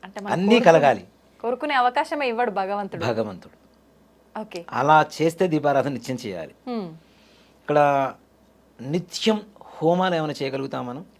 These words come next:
Speaker 1: లేదు.
Speaker 2: యాగాలు చేయగలుగుతామా?
Speaker 1: లేదు.
Speaker 2: కొన్ని, కొన్ని, కొన్ని బ్రాహ్మణ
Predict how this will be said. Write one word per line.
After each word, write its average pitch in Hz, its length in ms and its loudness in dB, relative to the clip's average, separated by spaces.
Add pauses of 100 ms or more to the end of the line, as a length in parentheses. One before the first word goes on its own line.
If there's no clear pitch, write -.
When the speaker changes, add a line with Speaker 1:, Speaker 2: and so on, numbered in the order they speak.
Speaker 1:
లేదు. 180 340 -10 (160)
Speaker 2:
యాగాలు 143 400 4 (100)
చేయగలుగుతామా? 123 560 -8 (120)
Speaker 1:
లేదు. 185 340 -16 (240)
Speaker 2:
కొన్ని, 180 200 -4
కొన్ని, 170 240 -8
కొన్ని 135 360 -8
బ్రాహ్మణ 143 460 -2